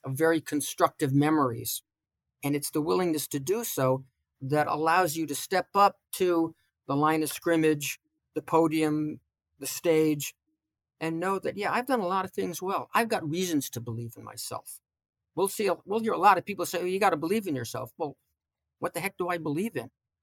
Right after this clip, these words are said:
Well, I believe in the fact that I did this effort. I believe in the fact that I got all these things right. I believe in the fact that I got better at this process and this process and this process. Now I've got something concrete to believe.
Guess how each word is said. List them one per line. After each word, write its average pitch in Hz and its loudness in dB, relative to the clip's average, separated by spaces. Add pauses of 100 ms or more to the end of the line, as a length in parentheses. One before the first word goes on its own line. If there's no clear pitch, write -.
Well, 220 2
I 208 8
believe 202 4
in 196 2
the 175 2
fact 190 2
that 170 6
I 156 6
did 160 8
this 160 2
effort. 226 4
I 202 2
believe 196 2
in 196 -2
the 190 0
fact 196 4
that 175 4
I 165 6
got 185 6
all 175 2
these 180 -2
things 147 -4
right. 233 -2 (260)
I 294 0
believe 233 0
in 240 -2
the 233 2
fact 233 -2
that 233 -2
I 233 0
got 226 -2
better 226 2
at 208 -2
this 220 -4
process 208 -4
and 190 -6
this 185 -6
process 175 -2
and 151 -8
this 170 -8
process. - -12 (640)
Now 156 2 (460)
I've 139 0
got 139 -4
something 139 -6
concrete 135 -8
to 139 -20
believe. 117 -16